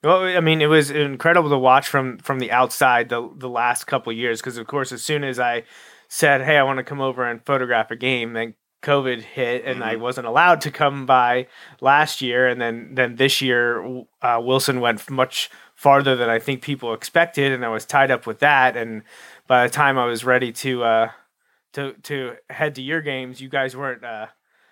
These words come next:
Speaker 1: you weren't local anymore.
Speaker 2: Yeah.
Speaker 1: <laughs> So, uh, hopefully this coming year, hopefully fall of twenty twenty-two, that'll happen.
Speaker 2: Well, and you know I normally try to make at least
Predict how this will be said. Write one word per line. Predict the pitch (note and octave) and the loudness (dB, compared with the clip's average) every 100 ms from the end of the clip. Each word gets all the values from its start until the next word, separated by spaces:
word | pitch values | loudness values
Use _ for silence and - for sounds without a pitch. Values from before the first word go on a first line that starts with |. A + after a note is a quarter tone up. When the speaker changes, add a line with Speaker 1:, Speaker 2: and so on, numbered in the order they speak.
| _ | _
Speaker 1:
you | B2+ | -14
weren't | C#3 D3 A2+ | -6 -6 -2
local | C#3 E3+ C3 A2+ | -2 -2 -4 -8
anymore. | A2+ A2+ A#2 B2+ D3+ - | -8 -12 -8 -4 -4 -2
Speaker 2:
Yeah. | D3+ D3 E3+ E3+ - A3 - A3+ F#3 | -2 -2 -2 -4 2 2 4 4 2
Speaker 1:
<laughs> | |
So, | - F3 D3 C#3 - - G3+ | 2 2 4 2 -4 -20 -4
uh, | D3+ D3 | 2 4
hopefully | A#3 C4 B3+ A#3 | 4 2 2 2
this | F3+ F3 | 2 -4
coming | - F3+ D#3 | 2 0 0
year, | B2 A2+ | -6 -4
hopefully | C#3+ G3 A3 F#3+ | -2 -2 -2 -6
fall | - D#3+ D#3 D3+ | -2 4 6 6
of | C#3 | 2
twenty | D#3 D3+ C#3 | -2 -2 -2
twenty-two, | C#3 C3+ A#2 - D3 A2+ G#2+ - - - | -4 -4 -4 -4 -2 -2 -4 -12 -20 -2
that'll | C3 B2+ A2 | 2 2 2
happen. | C3+ A#2+ - C3 | 2 2 0 0
Speaker 2:
Well, | B2+ | 0
and | B2+ | 0
you | D3+ | -2
know | C#3 C3 | 0 2
I | C#3+ | 2
normally | C#3 C3+ B2 A#2 | 2 -4 -2 -6
try | G#2+ C3 | -2 -2
to | A2 | -2
make | A2+ A2+ A2+ | -2 -2 -4
at | G#2+ | -4
least | C3 | -2